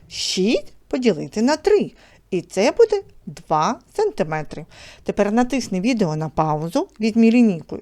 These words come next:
олівець і побудуємо прямокутник. Пригадай, прямокутник — це чотирикутник, у якого всі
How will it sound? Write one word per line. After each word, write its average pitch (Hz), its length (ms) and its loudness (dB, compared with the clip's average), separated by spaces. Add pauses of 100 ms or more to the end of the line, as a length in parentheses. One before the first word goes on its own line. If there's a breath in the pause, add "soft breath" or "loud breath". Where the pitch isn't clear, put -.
олівець 180 560 -2 (300 loud breath)
і 554 100 0
побудуємо 339 760 2 (200)
прямокутник. 302 920 0 (500 soft breath)
Пригадай, 320 460 2
прямокутник — 220 1000 0 (300 soft breath)
це 277 280 4
чотирикутник, 170 1080 0 (260)
у 220 100 0
якого 180 760 -4
всі 311 500 0